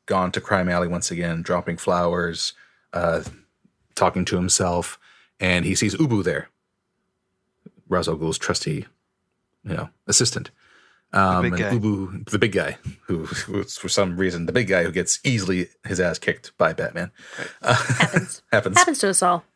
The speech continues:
Speaker 1: And Ubu is there actually not to fight the detective, but to tell him that Ra's al Ghul wants to meet him,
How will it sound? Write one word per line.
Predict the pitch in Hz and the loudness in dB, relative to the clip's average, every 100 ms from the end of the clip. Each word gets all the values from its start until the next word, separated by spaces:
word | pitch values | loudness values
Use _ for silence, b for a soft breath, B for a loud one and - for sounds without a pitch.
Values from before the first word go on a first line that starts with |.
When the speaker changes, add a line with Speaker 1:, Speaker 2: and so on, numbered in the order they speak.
| _ - | _ 2
Speaker 1:
And | 120 117 113 | 4 4 0
Ubu | 110 139 139 151 | 0 0 2 2
is | 131 123 | 2 4
there | 120 117 | 6 8
actually | 120 120 113 | 6 4 2
not | 117 139 | 2 2
to | |
fight | - - 180 - - - | 0 2 2 0 -10 -2
the | 110 | -2
detective, | 95 107 85 82 80 - _ | 0 0 0 -6 -8 -14 _
but | 101 95 | 0 0
to | 90 | 0
tell | 113 107 | 2 2
him | 104 | 2
that | 95 | 2
Ra's | 101 110 107 | 4 4 2
al | |
Ghul | 104 104 | 2 2
wants | 101 | 0
to | - | 0
meet | 104 175 | 0 2
him, | 117 117 | 0 0